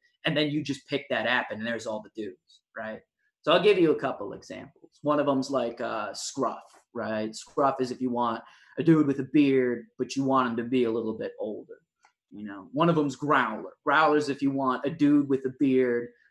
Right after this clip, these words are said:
but you're like, "Nah, I don't really care how old he is," you know? Uh, one of them's Bear Hunt. Now, I know what you're thinking. Bear Hunt, guy with a giant beard, right?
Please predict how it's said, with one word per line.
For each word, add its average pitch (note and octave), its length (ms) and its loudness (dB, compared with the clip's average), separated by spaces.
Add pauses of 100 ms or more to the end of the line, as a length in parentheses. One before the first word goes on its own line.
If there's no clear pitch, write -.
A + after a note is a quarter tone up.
but C#3+ 80 2
you're C3 120 4
like, B2 280 0
"Nah, C3+ 420 2
I D3 80 4
don't C3+ 300 -2
really C3 260 2
care B2 560 -4
how G#2+ 220 -6
old G#2+ 240 -10
he A2 160 -18 (140)
is," - 200 -20
you F2+ 120 -18
know? - 800 -18
Uh, - 200 -10 (120)
one G3+ 200 6
of G3 60 2
them's C3+ 260 0 (100)
Bear C#3 240 4
Hunt. - 240 -14 (220)
Now, A2 120 -6
I C#3+ 40 -2
know F3+ 100 4
what E3+ 120 2
you're - 100 -2
thinking. E3 400 -2
Bear D#3 240 2
Hunt, A#2+ 220 -4 (120)
guy C#3 140 2
with A#2+ 160 -2
a B2 60 -6
giant B2 500 -4
beard, A2+ 400 -2
right? A2 300 -4